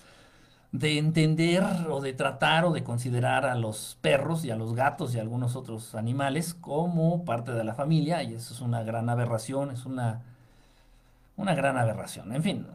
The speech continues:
cada quien. Eh, no digo que esté bien, no digo que esté mal, es una gran aberración. Eh, en fin, también los animales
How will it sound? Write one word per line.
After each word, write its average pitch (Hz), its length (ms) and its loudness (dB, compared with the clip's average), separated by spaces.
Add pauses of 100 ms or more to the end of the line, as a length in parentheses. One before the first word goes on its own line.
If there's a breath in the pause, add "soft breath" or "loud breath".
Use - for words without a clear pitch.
(160)
cada 110 200 -6
quien. - 180 -18 (460)
Eh, 113 180 -8
no 139 140 0
digo 139 120 -2
que - 80 -10
esté 156 140 -4
bien, 180 160 4
no 160 80 4
digo 147 120 2
que - 40 -8
esté 143 140 -4
mal, 135 200 0
es 131 60 -10
una 139 160 -4
gran 117 220 -2
aberración. - 420 -14 (1040 soft breath)
Eh, 143 460 -4
en 175 100 4
fin, 233 200 2
también 233 240 4
los 254 140 2
animales 226 1400 2